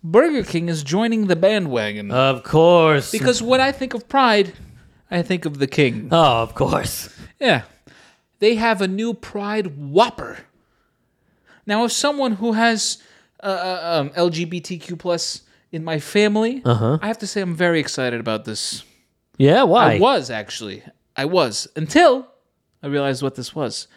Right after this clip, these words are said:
Speaker 1: Do you know? Give me a guess. Give me a, a, a, a ballpark. What is a Pride Burger to you? Just imagine in your brain. What could a Pride Burger be?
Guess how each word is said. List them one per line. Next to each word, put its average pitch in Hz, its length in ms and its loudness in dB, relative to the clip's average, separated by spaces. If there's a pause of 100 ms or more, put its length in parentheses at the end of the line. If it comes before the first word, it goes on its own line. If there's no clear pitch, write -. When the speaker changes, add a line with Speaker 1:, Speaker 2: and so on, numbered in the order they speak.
(200)
Speaker 1:
Do 165 60 -10
you 175 60 -6
know? 185 180 -6 (240)
Give 262 140 -4
me 285 100 -2
a 233 40 0
guess. 156 500 0 (240)
Give 262 100 -8
me 220 300 -6
a, 196 120 0
a, 190 100 -6 (240)
a, 185 80 0 (160)
a 185 40 -2
ballpark. 160 720 0
What 233 220 2
is 262 120 -6
a - 60 0
Pride 208 640 -4
Burger 165 300 -2
to - 160 -14
you? 131 220 -4 (260)
Just - 180 -10
imagine 277 520 -2
in 190 80 -4
your 190 100 -2
brain. 220 460 -2 (180)
What 339 140 -2
could 339 100 2
a 302 60 4
Pride 294 460 0
Burger 247 380 0 (120)
be? 233 560 0